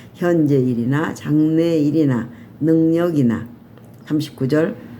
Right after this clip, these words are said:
"높음이나 깊음이나 다른 아무 피조물이라도 우리를 우리 주 예수, 우리 주 그리스도 예수 안에 있는 하나님의 사랑에서 끊을 수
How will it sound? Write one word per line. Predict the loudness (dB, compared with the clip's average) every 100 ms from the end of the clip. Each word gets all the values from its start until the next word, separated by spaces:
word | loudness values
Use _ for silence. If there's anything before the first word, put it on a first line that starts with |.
| -18 -4
"높음이나 | 2 2 2 -4 -6 -4 -4 -6 -2 0 2 0 -2
깊음이나 | -6 -6 -2 2 2 2 -2
다른 | -2 0 0 0
아무 | -2 -2 0 0 -2 -6 -20 -12
피조물이라도 | -6 -2 2 2 2 2 2 0 -2 -6 -8 -14 -20 -20 -20 -20 -6
우리를 | 0 2 2 2 -2
우리 | -2 -2 0
주 | 0 0 0
예수, | -2 -2 -4 -4 -4
우리 | -2 0 0
주 | 0 0 -2 -10
그리스도 | -4 0 0 0 2 2 4
예수 | 4 2 0
안에 | -2 0 0
있는 | 0 -2 0 -2 -6 -14 -12 -4
하나님의 | 0 2 2 2 0
사랑에서 | 0 0 2 2 0 -4 -6 -6
끊을 | -2 0 -2
수 | -4 -4 -2 -2